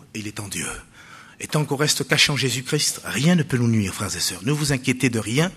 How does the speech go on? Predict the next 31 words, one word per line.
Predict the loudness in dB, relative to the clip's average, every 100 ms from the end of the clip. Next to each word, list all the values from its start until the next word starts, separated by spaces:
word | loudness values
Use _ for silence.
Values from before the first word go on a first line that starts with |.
| -12 -16 -16 -16 -16 -10
Le | -4
Seigneur | -2 0 0
qui | 0 -4
nous | -4
a | -4
pris | -4
en | -2
charge | 0 0 0 -4 -8 -2
sera | -2 0 -2
nous | 0
mener | 0 2 0
jusqu'au | -2 -4 -4
bout, | 2 2 0 -6 -12
jusqu'à | -4 -4 0 0
son | 0
prochain | 0 2 2 0
retour, | -2 -2 -2 -4 -10
parce | -6 -4
qu'il | -4
est | -6 -6
à |
la | -10
porte. | -8 -8 -6 -8 -8 -12 -20 -20 _ _ _ -20 -20 -20 -20 _ _ _ _ _ _ _
Allons | -2 0
un | 2
peu | -2
plus | -2
loin. | -4 -2 -2 -4 -2
Une | 0
autre | 0 0
raison | 2 2 4 4 2